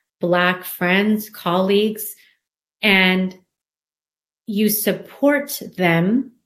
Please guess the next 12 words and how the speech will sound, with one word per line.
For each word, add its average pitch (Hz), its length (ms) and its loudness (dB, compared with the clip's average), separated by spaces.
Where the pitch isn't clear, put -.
by 180 500 2
standing 202 880 2
by 180 280 2
their 220 160 6
side, 165 640 0
recognizing 196 880 0
the 185 80 -6
pain, 196 720 -2
the 208 60 0
anguish, 202 600 0
the - 180 -12
agony 190 640 -2